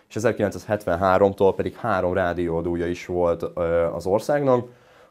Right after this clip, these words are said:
Ha a lakókörülményeket vizsgáljuk, akkor, ö, megállapítható, hogy, ö, a szocialista vezetés lakótelepek építésébe kezdett, illetve tanácsi bérlakásokat, ö, adott ki, mint, ö,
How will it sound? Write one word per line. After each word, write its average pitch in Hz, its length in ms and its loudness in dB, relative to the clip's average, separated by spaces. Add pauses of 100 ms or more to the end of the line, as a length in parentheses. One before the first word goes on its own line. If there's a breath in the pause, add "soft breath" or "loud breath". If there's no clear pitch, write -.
Ha 104 60 2
a 104 40 6
lakókörülményeket 104 880 2
vizsgáljuk, 127 640 0 (280 loud breath)
akkor, 101 640 4
ö, 104 200 6
megállapítható, 104 1040 0
hogy, 98 160 -2
ö, 98 380 0
a - 60 -12
szocialista 107 540 -2
vezetés 104 600 -2 (100)
lakótelepek 90 720 -2
építésébe 87 680 -6
kezdett, 147 480 -2 (260 soft breath)
illetve 104 680 2 (320)
tanácsi 135 380 0
bérlakásokat, 90 1160 -2
ö, 90 160 0 (300 loud breath)
adott 95 320 -2
ki, 95 220 -6
mint, 90 440 -6
ö, 90 400 0